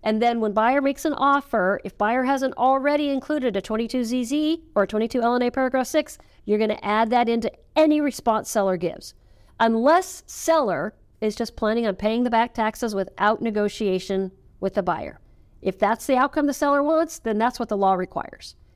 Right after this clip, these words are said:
If the seller wants anything else to happen, you, listing broker, have to know how important it is to use the form that's made for that. If you have questions on this topic or any other, please visit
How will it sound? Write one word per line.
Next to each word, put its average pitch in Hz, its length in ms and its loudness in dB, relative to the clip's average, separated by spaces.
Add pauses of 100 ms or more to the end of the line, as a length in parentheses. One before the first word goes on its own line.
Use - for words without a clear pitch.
If 208 140 -6
the 226 80 -6
seller 233 280 2
wants 190 300 -4 (180)
anything 359 600 2
else 262 300 0
to 247 100 -4
happen, 262 500 0 (420)
you, 277 540 4
listing 233 320 0
broker, 220 260 0
have 202 180 -2
to 190 60 -6
know 202 140 0
how 214 140 0
important 208 360 -2
it 208 60 2
is 214 140 -2
to - 120 -6
use 226 640 0 (340)
the 208 60 -6
form 233 640 2 (160)
that's 208 220 -4
made 190 200 -2
for - 120 -10
that. - 180 -12 (880)
If 202 120 -2
you 233 40 4
have 202 120 0
questions 247 320 2
on 277 140 0
this 311 160 -2
topic 320 340 2
or 349 120 0
any 320 260 2
other, 254 400 -2 (720)
please 277 260 0
visit 269 480 4